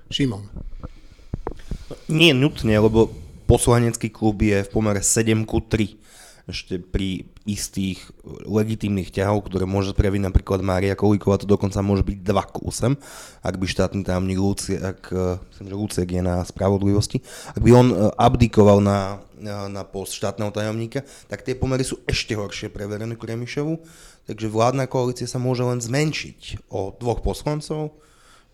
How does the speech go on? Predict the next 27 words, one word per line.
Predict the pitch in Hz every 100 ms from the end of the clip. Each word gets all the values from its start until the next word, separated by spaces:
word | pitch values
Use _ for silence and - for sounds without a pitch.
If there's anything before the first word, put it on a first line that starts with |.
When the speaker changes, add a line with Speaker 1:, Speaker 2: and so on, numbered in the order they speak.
| _
Speaker 2:
Not | - 117 107
great, | 110 107 110
not | 101
terrible, | 131 127 98 98
ako | 104 101
by | 101
povedali | - 101 101 98 101
v | 101
jednom, | 101 104 104
e, | 101 - - - -
známom | 90 98 104 107 104 104 104
seriáli, | - 110 117 123
takže | 113 101 104 117 - _ _ -
nemusí | - 330 - 101
sa |
to | 101 85
rozpadnúť, | 90 - 117 139 143
len | 110
bude | 107 110 104
o | 110
niečo | 117 113 110
menšia. | 95 110 - 151 - - -
Tam | 120 131
bude | 151
zaujímavé, | 143 139 143 143 143 139 135
či | - 117 117 113 - - _ -
Igor | 117